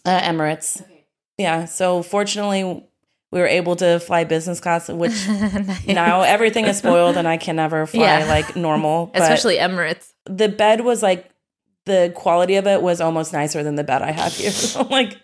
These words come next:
Speaker 1: "Okay."
Speaker 2: <laughs>
Speaker 1: It took us a little while to really commit to it. I, in my mind, I just didn't want Edgar's first experience to feel like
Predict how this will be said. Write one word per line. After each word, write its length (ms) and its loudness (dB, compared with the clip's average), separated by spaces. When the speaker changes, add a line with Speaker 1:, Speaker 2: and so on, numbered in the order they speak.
Speaker 1:
"Okay." 420 0
Speaker 2:
<laughs> 220 -6
Speaker 1:
It 140 -4
took 180 -4
us 140 -4
a 60 -6
little 280 0
while 320 4
to 160 -6
really 720 -2
commit 680 -4
to 560 -6
it. 480 -2
I, 500 0
in 160 0
my 200 0
mind, 380 0
I 120 0
just 260 -8
didn't 320 0
want 360 -2
Edgar's 460 -2
first 260 -2
experience 800 -4
to 100 -6
feel 460 -2
like 520 -2